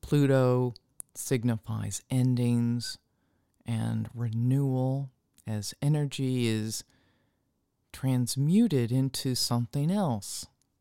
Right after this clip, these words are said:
And to support the evolutionary process, Pluto shows what can be surrendered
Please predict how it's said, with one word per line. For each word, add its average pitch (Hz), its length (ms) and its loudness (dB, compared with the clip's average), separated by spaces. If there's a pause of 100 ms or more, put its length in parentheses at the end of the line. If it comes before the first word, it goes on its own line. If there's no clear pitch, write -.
(1200)
And 147 180 -2
to 185 80 -4
support 269 680 -2
the 151 200 2
evolutionary 120 720 0
process, 120 920 -2 (540)
Pluto 220 420 4
shows 117 760 0 (680)
what - 360 -8
can 170 400 0
be 202 160 0
surrendered 202 920 0